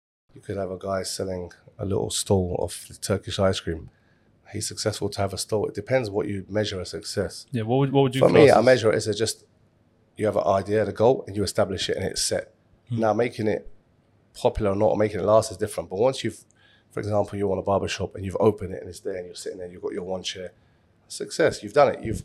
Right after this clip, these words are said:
Speaker 1: had an idea and you've done it. So for me, first thing is implement it. Try what you can to do it.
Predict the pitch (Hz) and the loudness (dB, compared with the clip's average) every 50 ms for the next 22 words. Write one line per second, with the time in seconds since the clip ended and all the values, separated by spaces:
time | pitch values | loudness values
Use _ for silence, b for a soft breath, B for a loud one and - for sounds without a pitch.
0 | - - - - 127 135 127 113 73 90 107 107 - 117 113 110 101 95 - 120 | -12 -16 -8 -4 0 2 4 4 4 4 4 2 2 0 -2 -2 -2 -2 -2 -2
1 | 113 107 - - - 110 107 - - 127 147 147 127 - - 151 151 151 - 135 | 0 0 -2 -4 -4 -6 -4 -4 -2 0 2 2 2 2 2 2 2 0 -2 -6
2 | 120 98 - - 135 - 117 104 98 90 - - - - - 135 127 120 113 - | -6 -6 -6 -6 -6 -4 -2 0 0 0 0 -2 -4 -4 0 0 2 2 0 -2
3 | 107 107 - 120 117 107 101 - b b b b b b b b - _ _ _ | -2 -4 0 2 2 2 2 -2 b b b b b b b b -20 _ _ _
4 | _ - _ _ - 147 - 104 107 107 104 - - | _ -20 _ _ -8 -8 -4 0 2 2 2 2 0